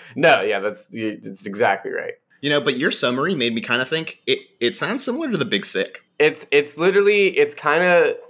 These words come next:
Speaker 1: which is weird 'cause The Big Sick's literally based on a true story,
Speaker 2: Yeah,
Speaker 1: and
Speaker 2: The
Speaker 1: this
Speaker 2: Big Sick
Speaker 1: isn't.
Speaker 2: is a true story.
Speaker 1: So that's just, you know, life inter-, imitates art. It also kinda reminded me of, uh,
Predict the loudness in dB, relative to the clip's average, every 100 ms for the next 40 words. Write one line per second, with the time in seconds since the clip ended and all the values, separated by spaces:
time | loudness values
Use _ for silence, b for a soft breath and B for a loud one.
0 | -6 0 2 2 2 2 0 0 -2 -2
1 | -2 -2 -4 -2 0 0 -2 0 0 0
2 | -2 -2 -4 -6 -4 0 2 4 4 2
3 | 2 2 2 2 0 -2 -8 -8 -8 -10
4 | -16 _ _ -12 -2 2 4 4 4 2
5 | 2 0 -2 -6 -6 -6 -6 -2 0 0
6 | 0 0 -2 -2 -4 -4 -2 -2 -2 0
7 | 0 -2 -8 _ b b 2 2 0 0
8 | 2 2 2 4 2 2 2 2 4 2
9 | 4 2 2